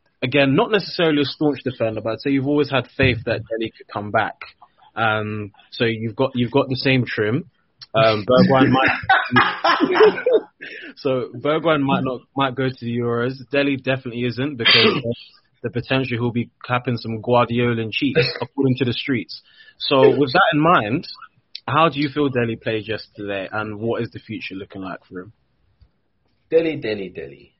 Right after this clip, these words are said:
Speaker 2: We all know Dele, and we do love him. And I know there's a couple of people here that are gonna pretend like they don't, but we love Dele for what he can bring, for his creativity, for his outside the box thinking. Did he display enough of that yesterday?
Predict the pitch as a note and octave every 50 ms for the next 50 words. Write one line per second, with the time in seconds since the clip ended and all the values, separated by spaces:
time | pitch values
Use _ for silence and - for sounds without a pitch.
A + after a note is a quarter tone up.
0 | _ _ _ _ _ _ _ _ _ _ _ - C3+ F#3+ A#3 B3 A#3 F#3+ D#3+ C3
1 | - - - - E2 D#2 D#2+ F#2 G2+ B2 C#3 C#3 E3+ F3+ D#3+ C#3 A2+ F#2 F2+ E2+
2 | D#2 - - - _ _ - - A2+ C3 D3 E3+ F3+ E3+ D#3+ D#3 C3+ C3+ C3 -
3 | G3 G3 G3 E3+ D#3+ D#3+ C#3+ C3+ - C#3 C3 - A2 G#2+ G#2+ G#2+ G#2 G2+ F2+ A2+
4 | A2 A#2 A#2+ A#2 A2 G2 G#2+ G2+ - - A2+ G2+ G2 F#2+ F2+ F2+ F2+ E2+ D#2 F#2+
5 | E2+ C#2+ - _ _ _ _ G2+ G2+ A2+ C#3 E3 F#3 F3 E3 B2+ A2+ G2+ F#2 F2+
6 | E2+ - - G2 G#2+ A2+ A2+ G#2+ A#2 G2+ - - G#2+ G#2 F#2 G#2 G#2 G2 F#2+ F#2
7 | F2+ F2 _ _ _ _ _ _ - A2 G#2+ G2 - - - A#2+ A#2 A2 - -
8 | A#2 G#2+ G2+ G2 G2 - - G2+ F#2+ F#2 _ G2+ G2+ G2 - - A2+ A2 G2 -
9 | - A2 G2+ F#2+ F#2 F#2 - G2 F#2+ F#2+ - - - F#2+ F#2 F2 - F2+ F2 F2
10 | F2 _ _ _ _ _ _ _ _ - D3+ D#3+ D#3+ D#3+ D#3+ D#3+ C#3 - - D#3
11 | D#3+ D#3+ D3 D#3 D3+ C3+ - E3+ D#3 C#3+ - C#3 D3 C#3+ C#3 - D#3 D3+ D3+ D3+
12 | D#3 D#3+ -